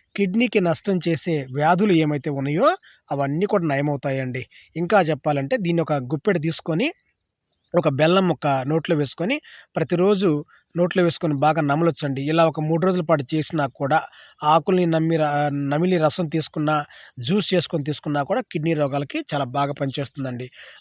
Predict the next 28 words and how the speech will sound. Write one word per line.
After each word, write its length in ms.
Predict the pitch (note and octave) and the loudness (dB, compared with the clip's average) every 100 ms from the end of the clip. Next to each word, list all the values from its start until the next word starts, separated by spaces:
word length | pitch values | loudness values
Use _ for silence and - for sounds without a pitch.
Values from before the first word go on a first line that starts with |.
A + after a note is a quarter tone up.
| F#3+ | 0
మరి 140 | G3 | 2
దీన్ని 180 | F#3 F#3+ | 4 4
మనం 180 | E3+ D#3 | 2 2
కూరగా 340 | F3+ G#3 G3+ | 2 4 4
వండుకొని 440 | E3+ D#3+ D#3 D3+ | 4 2 0 -2
తింటే 460 | D3 C#3+ D3 C#3 C3+ - - D3 | -2 -2 -2 -4 -4 -12 -12 -4
ఉదర 300 | D#3 G3+ F#3+ | 2 4 2
శు-, 160 | - | 0
దోషాలు 480 | D3+ C#3+ E3 F3 D3+ | -4 0 2 2 2
తగ్గడమే 440 | D3 C3+ D3 C#3+ | 0 -4 -2 -2
కాకుండా 500 | C3+ C3+ C#3 D3 C#4+ - _ - - | -2 -4 -4 -2 -2 -2 _ -12 0
మలమూత్ర 460 | D#3+ F3 F3+ E3 D#3+ | 4 4 2 0 -2
దోషాలు 460 | C#3+ D3 D#3+ D3 | -2 -2 -2 -2
ఏమైతే 380 | C#3 C3 C3+ C#3 | -2 -2 -4 -6
ఉన్నాయో 420 | C3 C3+ D#3+ D4+ - - _ - | -6 -6 -4 -4 -6 -12 _ -4
అవన్నీ 420 | C#3 C3+ D3+ F#3+ | -2 0 0 2
కూడా 160 | G3 E3 | 2 0
పూర్తిగా 540 | D#3+ C#3+ D3 C#3+ C3 - _ _ | -2 -6 -4 -2 -4 -10 _ _
తొలగిపోతాయి. 520 | D#3 D3+ C#3 C3+ - - _ - - | -2 0 -2 -8 -10 -20 _ -12 -2
మరి 140 | F#3+ | 2
ఈ 180 | F#3 E3+ | 2 2
యొక్క 200 | E3+ - | 0 2
ఆకుకూర 480 | D#3 G3 G3+ - F3+ E3 C#3+ - - | 2 2 0 2 4 4 2 -6 -4
చాలా 120 | F3 D#3+ | 0 0
రుచిగా 380 | D3+ - G3+ | 0 0 4
ఉంటుంది. 500 | F#3 E3+ D#3 F#3 D4+ - - _ - | 4 2 -2 -4 -4 -8 -20 _ 0
అలాగే 240 | F#3 F#3 | 2 4
దీన్ని 400 | E3 F3 E3+ D3+ | 2 2 2 0